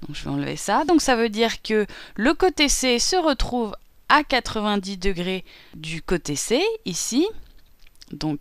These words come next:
quelque chose comme ça. D'accord ? Donc ici, il y a, euh, un angle à quatre-vingt-dix degrés ici.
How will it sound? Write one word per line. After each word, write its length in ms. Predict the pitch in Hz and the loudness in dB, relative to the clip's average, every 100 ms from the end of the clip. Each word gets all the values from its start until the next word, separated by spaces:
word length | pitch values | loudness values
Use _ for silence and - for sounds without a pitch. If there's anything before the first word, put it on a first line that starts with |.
| - | -4
quelque 280 | 208 - | -6 -4
chose 240 | 208 165 - | -4 6 6
comme 200 | - 180 | 6 2
ça. 320 | - 208 392 - - - - | 0 2 2 -4 -16 -20 -14
D'accord ? 320 | 160 - 214 339 | -10 -2 2 2
Donc 180 | 185 | 0
ici, 320 | 160 - 214 226 | -2 -6 -4 -4
il 100 | 170 | 0
y 100 | 156 | 2
a, 140 | 160 | 2
euh, 240 | - 147 143 - | 0 -2 -2 -2
un 240 | 160 160 | 0 4
angle 260 | 214 302 247 | 6 8 6
à 80 | |
quatre-vingt-dix 680 | 180 180 - 170 175 170 180 | 4 0 -2 -2 0 -2 -4
degrés 420 | 165 165 165 170 - - - - | -6 -4 -4 -4 -8 -16 -18 -6
ici. 320 | 175 - 285 | -2 2 2